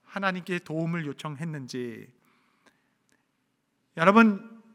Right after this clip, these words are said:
이 사도들이 옥문에서 자유롭게 하는 것이, 그 자유함이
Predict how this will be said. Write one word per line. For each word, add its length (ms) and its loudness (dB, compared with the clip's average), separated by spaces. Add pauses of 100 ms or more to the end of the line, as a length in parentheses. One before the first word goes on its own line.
(500)
이 240 -2
사도들이 840 0 (260)
옥문에서 1080 4 (220)
자유롭게 680 2
하는 300 0
것이, 240 -8
그 100 -8
자유함이 540 2